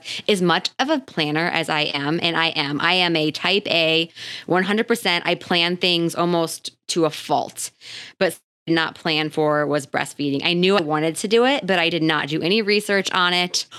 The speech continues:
or go to any classes, did nothing. I kinda just wanted, wanted it to happen organically and kinda let the system flow and let the process flow. So I had no idea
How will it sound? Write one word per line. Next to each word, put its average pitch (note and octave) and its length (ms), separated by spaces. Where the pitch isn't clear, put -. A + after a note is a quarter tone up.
or E3+ 720
go F3 140
to - 100
any D3 180
classes, G3 800
did E3 160
nothing. D3+ 520
I E3+ 100
kinda F3 320
just F#3+ 160
wanted, E3+ 480
wanted D#3+ 320
it D#3 100
to E3 60
happen D#3 300
organically F#3 920
and F3 120
kinda F3 240
let D#3 240
the E3+ 60
system D#3 500
flow D#3+ 640
and F3+ 100
let E3 120
the D#3+ 80
process D3+ 460
flow. A2 320
So F#3 440
I F3+ 100
had A#3 160
no F3+ 220
idea D#3 800